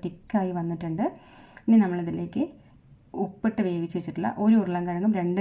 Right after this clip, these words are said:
ക്യാരറ്റുമാണ് കേട്ടോ, അത് ചേർത്ത് കൊടുക്കുന്നുണ്ട്. ഇത് ഇഷ്ടമല്ലാത്തവർക്ക് ഇത് സ്കിപ്പ് ചെയ്യാം കേട്ടോ, ചേർത്തില്ലെങ്കിലും കുഴപ്പമില്ല. അപ്പോൾ ആ ഉരുളൻകിഴങ്ങും ക്യാരറ്റും കൂടി ചേർത്ത് കൊടുത്തതിന് ശേഷം ഒരു മുപ്പത് സെക്കൻഡ് ഇളക്കിയിട്ട് ഇനി നമ്മൾ വേവിച്ച് വെച്ച കോഴിമുട്ട ദാ ഇതുപോലെ ഒന്ന് വരഞ്ഞിട്ട് ആ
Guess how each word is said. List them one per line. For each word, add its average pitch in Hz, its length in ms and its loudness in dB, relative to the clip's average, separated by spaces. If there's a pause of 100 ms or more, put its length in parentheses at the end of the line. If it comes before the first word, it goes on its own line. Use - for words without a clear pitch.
ക്യാരറ്റുമാണ് 165 500 -2
കേട്ടോ, 170 160 -4 (140)
അത് 202 160 -2
ചേർത്ത് 165 240 -2
കൊടുക്കുന്നുണ്ട്. 165 380 -4 (380)
ഇത് 220 160 2
ഇഷ്ടമല്ലാത്തവർക്ക് 202 680 0
ഇത് 185 160 -6
സ്കിപ്പ് 185 320 -8
ചെയ്യാം 170 200 0
കേട്ടോ, 160 220 -4
ചേർത്തില്ലെങ്കിലും 185 560 0
കുഴപ്പമില്ല. 165 400 -4 (500)
അപ്പോൾ 190 160 -4
ആ 196 100 0
ഉരുളൻകിഴങ്ങും 180 540 -2
ക്യാരറ്റും 170 340 -4
കൂടി 180 200 -6
ചേർത്ത് 175 280 -4
കൊടുത്തതിന് 170 340 -4
ശേഷം 196 280 -4
ഒരു 208 120 2
മുപ്പത് 190 320 -4
സെക്കൻഡ് 180 300 -4
ഇളക്കിയിട്ട് 175 400 -4
ഇനി 233 120 4
നമ്മൾ 196 220 2
വേവിച്ച് 185 320 -4
വെച്ച - 140 -6 (420)
കോഴിമുട്ട 175 380 2 (100)
ദാ 185 80 -2 (140)
ഇതുപോലെ 180 480 -2
ഒന്ന് 175 180 -2
വരഞ്ഞിട്ട് 170 480 -2 (340)
ആ 202 60 0